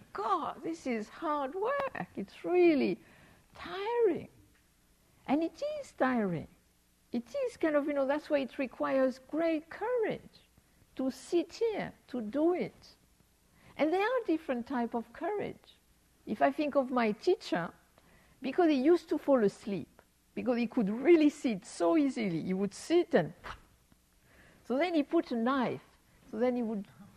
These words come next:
wake up, and then he started to sleep sideways. And then he decided he would really practice hard.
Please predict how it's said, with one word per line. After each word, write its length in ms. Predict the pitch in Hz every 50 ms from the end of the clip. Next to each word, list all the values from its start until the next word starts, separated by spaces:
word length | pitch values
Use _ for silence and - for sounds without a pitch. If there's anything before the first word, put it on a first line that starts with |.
| -
wake 340 | - 214 247 247 247 240 -
up, 320 | 320 359 285 - - - -
and 140 | 214 233
then 100 | 254 262
he 60 | 247 262
started 420 | 339 - 262 233 233 - 220 214 -
to 80 | 240
sleep 280 | 226 - - 233 214 -
sideways. 680 | - - - - 359 370 349 302 240 262 196 170 139 - - - - - 208 - - - - - - - - - - - - - - - - - -
And 200 | - 254 277 269
then 460 | 311 381 415 440 440 370 262 233 254
he 100 | - -
decided 640 | 226 208 294 311 - 370 339 320 302 240 285 277 233
he 80 | 247
would 280 | 240 220 233 214 - -
really 380 | - 392 415 403 392 339 311 262
practice 560 | - - 302 294 269 - - 247 240 - -
hard. 240 | - 226 170 -